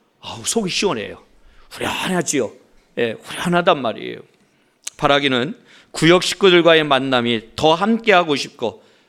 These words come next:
또 헤어지면 아쉬운 만남이 되기를 주님의 이름으로 축복합니다.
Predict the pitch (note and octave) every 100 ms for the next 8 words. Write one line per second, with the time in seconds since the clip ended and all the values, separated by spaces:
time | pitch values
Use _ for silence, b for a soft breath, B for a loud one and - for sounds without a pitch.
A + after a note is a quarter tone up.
0 | b F3+ E3+ B2 A2+ - - A3+ A3+ A3
1 | G#3 F3+ E3+ F3 C#3 E3 - F#3+ E3+ A2
2 | - b b - C#3 D3+ C#3+ C#3 C#3 A#2+
3 | B2 B2+ B2 - - C#3 B2+ A#2+ A#2 G#2+
4 | G#2 G#2+ - - - C3+ A2+ F#2+ G2 G2